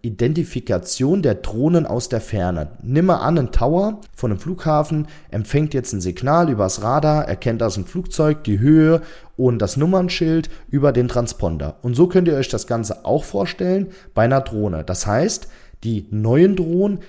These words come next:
haben jetzt sogenannte Remote I Ds in der Software verankert, wo die Seriennummer und die E I D, also die Betreibernummer des Piloten,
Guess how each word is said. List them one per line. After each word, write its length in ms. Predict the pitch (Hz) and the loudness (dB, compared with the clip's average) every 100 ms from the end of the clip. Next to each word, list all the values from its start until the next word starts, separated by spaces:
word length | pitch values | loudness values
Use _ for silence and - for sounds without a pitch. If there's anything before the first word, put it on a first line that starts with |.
| - | -20
haben 400 | - 107 123 123 | -6 0 2 2
jetzt 240 | 104 156 - | 2 2 0
sogenannte 440 | 127 120 107 95 | -2 0 0 0
Remote 380 | 92 90 143 175 147 | 0 2 0 0 -2
I 140 | 160 | -2
Ds 340 | 165 180 190 | 0 -2 -2
in 100 | 123 | -2
der 120 | 120 101 | -2 -2
Software 360 | 135 - 98 | -2 -2 -4
verankert, 600 | - 98 120 180 226 - 120 | -2 -4 -4 -2 -4 -4 -4
wo 60 | 117 | -2
die 120 | 98 | -2
Seriennummer 960 | 104 120 160 180 175 175 175 175 170 - _ | 0 2 4 4 4 4 4 2 -2 -12 _
und 300 | 127 185 - - - | 0 0 -2 -16 -10
die 220 | 107 - - | -10 -8 -2
E 160 | 147 113 | 0 2
I 140 | 104 | 2
D, 240 | 107 139 - | 0 -4 -4
also 220 | 98 95 | -6 -6
die 100 | 90 | -8
Betreibernummer 840 | - - 107 156 156 147 147 151 | -6 -2 2 2 2 2 2 2
des 200 | 120 - | -2 -8
Piloten, 580 | - 98 113 127 135 | -6 0 0 0 -2